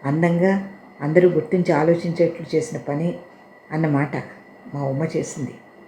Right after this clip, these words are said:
అరబ్ దేశాల్లో పనిచేస్తున్న కోటీశ్వరుడైన ఒక అందగాడు, యువకుడు అయిన వ్యక్తి చేత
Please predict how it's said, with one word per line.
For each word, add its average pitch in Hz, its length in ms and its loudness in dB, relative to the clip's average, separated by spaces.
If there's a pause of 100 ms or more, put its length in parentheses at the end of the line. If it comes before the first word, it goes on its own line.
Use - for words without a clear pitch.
(640)
అరబ్ 208 240 6
దేశాల్లో 226 420 8
పనిచేస్తున్న 180 540 -2
కోటీశ్వరుడైన 180 840 2
ఒక 135 120 -6
అందగాడు, 156 440 0
యువకుడు 147 440 0
అయిన 139 180 2
వ్యక్తి 127 420 -2
చేత 240 280 0